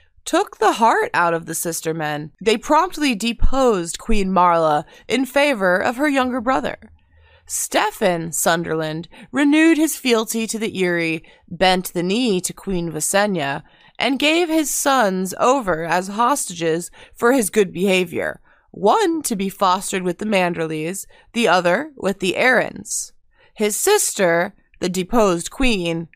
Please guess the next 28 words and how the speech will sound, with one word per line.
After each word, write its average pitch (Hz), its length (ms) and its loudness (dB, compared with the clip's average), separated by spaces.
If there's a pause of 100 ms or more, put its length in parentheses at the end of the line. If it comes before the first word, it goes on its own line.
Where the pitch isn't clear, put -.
(460)
was 254 260 -4
exiled 156 680 -2 (200)
and 156 160 -2
imprisoned. 165 760 -4 (600)
After 311 260 0
five 320 500 2
years, 226 560 0 (220)
her 247 160 0
tongue 320 400 2
was 269 200 0
removed, 196 680 -2 (220)
and 220 180 -4
she 294 160 0
spent 330 460 0
the 262 100 0
remainder 226 540 2
of 175 140 0
her 180 120 2
life 156 480 0
with 214 200 -6
the 220 80 -8
Silent 202 480 0
Sisters, - 680 -4 (360)
tending 208 580 0
to 208 120 -8
the 208 100 -4
noble 196 400 2
dead. 196 580 0